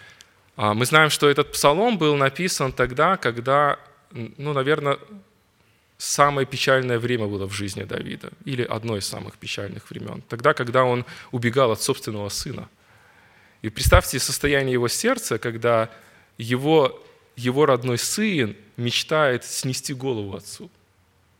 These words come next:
Вы представляете, какой кошмар, какая агония творится в сердце Давида. И вот в эти, в этих обстоятельствах,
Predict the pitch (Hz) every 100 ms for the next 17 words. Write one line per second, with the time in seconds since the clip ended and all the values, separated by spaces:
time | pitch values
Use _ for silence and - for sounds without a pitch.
0 | _ _ _ _ _ _ _ _ _ _
1 | - 120 143 - 147 180 160 151 147 143
2 | 131 - 175 170 120 113 123 120 151 165
3 | 120 120 120 127 120 - 170 156 127 101
4 | 98 104 - - 120 123 151 160 - 139
5 | 139 127 120 - 127 196 233 135 - 110
6 | -